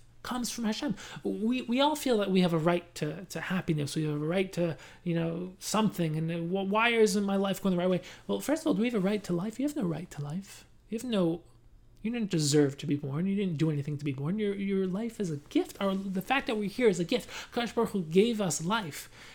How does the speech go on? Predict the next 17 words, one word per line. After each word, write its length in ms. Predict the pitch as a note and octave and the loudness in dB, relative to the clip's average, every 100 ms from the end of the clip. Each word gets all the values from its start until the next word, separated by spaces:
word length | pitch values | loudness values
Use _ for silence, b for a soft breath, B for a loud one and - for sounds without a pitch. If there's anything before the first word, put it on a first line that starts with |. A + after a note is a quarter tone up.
| B | B
And 100 | F#3 | 4
we 80 | F#3+ | 6
recognize 920 | F#3 B3 D4 C#4+ A#3+ F3 E3 F3 D#3 - B - | 8 6 4 -2 -2 -2 -4 -6 -8 -12 B -8
that 120 | - | -4
every 280 | G#3+ A3 A3 | -2 -2 2
day 120 | A3+ | 2
we 140 | G#3 F#3+ | 4 4
are 140 | F3+ | 4
given 300 | D#3+ F#3 G3+ | 2 2 2
this 240 | F3+ - - - | 0 -2 -10 -16
extraordinary 840 | - - - - F3+ A3+ A#3 G#3 | -8 -8 -8 -2 2 2 0 -2
gift 320 | D#3 G3 - | 0 0 -2
called 220 | - E3 G3 | -4 -2 0
life. 180 | C4 | -2
It 360 | - - - - | -4 -12 -16 -6
comes 220 | - G#3+ | -2 0
with 200 | G3+ F#3 | 0 -2